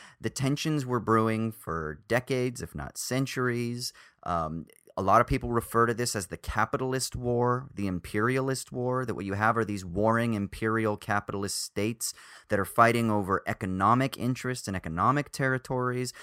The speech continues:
And so I didn't really understand the rationality behind this war. And so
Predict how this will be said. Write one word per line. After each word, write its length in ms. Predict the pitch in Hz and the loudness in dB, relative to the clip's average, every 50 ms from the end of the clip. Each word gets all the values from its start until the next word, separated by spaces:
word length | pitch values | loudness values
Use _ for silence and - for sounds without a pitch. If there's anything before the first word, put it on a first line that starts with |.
| - - - | -18 -8 -6
And 100 | 139 131 | 0 0
so 120 | 160 - | 0 0
I 160 | - 156 202 220 | 2 0 0 0
didn't 200 | 226 254 233 175 | 0 -2 0 0
really 180 | 180 175 165 | 2 2 2
understand 720 | 131 139 127 120 - - - - 123 123 123 120 120 117 - _ - | 2 2 0 0 -2 -4 -6 -4 -4 -2 -2 -2 -2 -4 -6 _ -4
the 120 | - 107 | -4 -2
rationality 840 | 92 90 110 104 104 - - 101 95 101 104 113 117 110 98 92 92 | 2 4 2 2 2 0 -2 -4 0 2 2 2 2 2 0 -2 -4
behind 400 | - 87 85 90 87 85 85 82 | -4 -4 -4 -2 -2 -4 -4 -4
this 180 | 80 - - | -6 -8 -8
war. 200 | - 78 78 78 | -8 -6 -6 -4
And 120 | 73 90 107 | -4 -4 -2
so 240 | - 135 113 - | 2 2 2 0